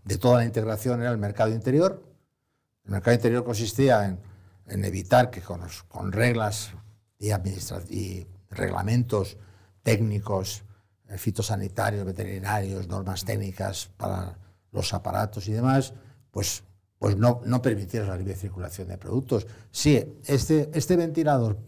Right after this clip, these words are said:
no paga derechos al entrar en Alemania, pero no se puede vender porque no respeta la norma técnica, es, A S H veinticinco, aprobada por el gobierno alemán.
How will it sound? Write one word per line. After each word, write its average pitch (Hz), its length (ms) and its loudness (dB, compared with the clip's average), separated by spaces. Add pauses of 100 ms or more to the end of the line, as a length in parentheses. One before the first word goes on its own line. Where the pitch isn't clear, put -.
(100)
no 151 180 4
paga 151 220 6
derechos 117 540 -2
al 104 120 -8
entrar 127 340 4
en 131 60 -2
Alemania, 160 440 0 (300)
pero 127 140 6
no 139 40 6
se 156 120 4
puede 170 200 4
vender 170 260 4
porque 127 240 -2
no 147 120 2
respeta 156 440 0
la 131 140 2
norma 151 300 0
técnica, 151 680 0 (460)
es, 139 360 6
A - 100 8
S 165 360 4
H 139 240 4
veinticinco, 139 580 2
aprobada 165 560 4
por 160 160 4
el 160 80 4
gobierno 131 340 4
alemán. 104 320 -4